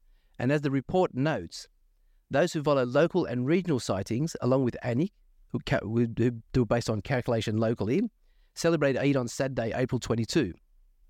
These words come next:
Afiq and Lakemba Mosque, who also use calculation,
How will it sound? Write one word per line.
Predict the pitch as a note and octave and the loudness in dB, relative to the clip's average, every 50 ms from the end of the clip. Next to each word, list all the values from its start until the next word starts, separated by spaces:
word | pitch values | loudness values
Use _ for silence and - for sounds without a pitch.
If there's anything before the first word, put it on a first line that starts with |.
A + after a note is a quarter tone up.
| - - - - _ _ _ - | -20 -20 -20 -20 _ _ _ -2
Afiq | F3 F#3+ - A3 - | -2 0 0 0 0
and | F3+ D3+ C#3+ | 0 2 2
Lakemba | C3+ C3 - D#3+ E3+ F3+ F3 C3+ | 0 0 2 0 0 2 2 0
Mosque, | A#2 A#2 - - | 0 -2 -2 -4
who | D3 C3+ | -4 -2
also | - D3+ F3+ F#3+ - F3 | 0 0 0 2 2 2
use | C#3+ C3 A#2+ A2+ G#2 - | 2 2 0 -2 -2 -2
calculation, | - - A2 G#2+ - - A2 G2+ G2 G2+ G#2 - A#2 D3 G3 G#3+ | -2 -2 -2 -2 0 -2 -2 -2 -2 -4 -4 -2 -2 0 -2 -2